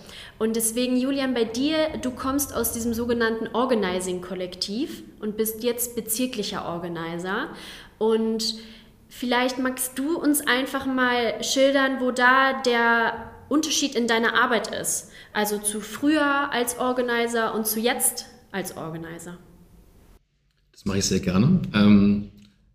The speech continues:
Speaker 2: genau, ich glaub, der krasseste Unterschied, kann man das so sagen, ist, dass das Organizing-Kollektiv immer für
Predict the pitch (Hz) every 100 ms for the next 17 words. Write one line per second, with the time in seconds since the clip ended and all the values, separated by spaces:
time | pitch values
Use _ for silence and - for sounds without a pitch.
0 | _ 101 98 - 107 110 104 104 - -
1 | - _ _ _ _ _ _ - - -
2 | 147 - 135 151 156 143 - 113 113 113
3 | 110 98 110 131 127 110 - - - 113
4 | - - 123 131 117 113 110 - 107 -
5 | - 113 - - 107 117 113 113 - -
6 | 107 107 107 107